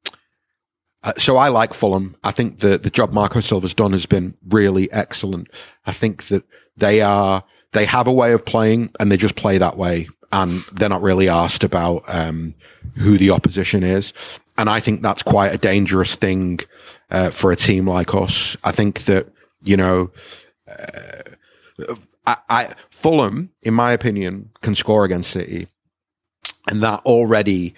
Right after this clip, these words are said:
puts you in a position where you go, "All right, well, then you're gonna have to score goals in multiples to win this game of football."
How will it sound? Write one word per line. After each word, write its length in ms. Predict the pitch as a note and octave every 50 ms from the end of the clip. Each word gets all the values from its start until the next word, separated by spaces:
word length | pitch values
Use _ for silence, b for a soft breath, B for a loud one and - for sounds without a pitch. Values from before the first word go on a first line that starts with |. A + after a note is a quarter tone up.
| b b b b -
puts 320 | - B2 - - - -
you 140 | A2 G#2 G#2
in 100 | G#2 G2+
a 60 | G2
position 460 | - G2 F2 G2+ G2+ - - G#2+ G2
where 140 | G2 G2 F#2+
you 100 | G2 G2
go, 200 | G2 G#2 F#2+ G#2
"All 220 | - C3 B2+ A2+ F#2+
right, 220 | F#2 F#2 F#2 - -
well, 160 | G#2 G2+ G#2+
then 180 | G2+ G#2+ G#2
you're 180 | G#2+ G#2+ A2+ G#2+
gonna 160 | A2 A2+ G2+
have 200 | E2+ A2 G2 -
to 80 | - A2
score 320 | - - - G#2+ G2 F#2
goals 380 | - A2+ G#2+ G#2 G2+ G2+ F#2+ G2
in 100 | G2 F#2+
multiples 800 | F#2+ G2+ G#2 G2 - - - - G#2 F2+ F2+ F2 D#2+ - - - B B B B B B B
to 120 | - -
win 200 | G2+ G2+ G2 G2
this 160 | G2 F#2+ - -
game 240 | - F#2+ F#2 F#2
of 60 | F#2 -
football." 580 | - G#2 F#2 - - G2 F#2 F2+ F#2+ F#2+ -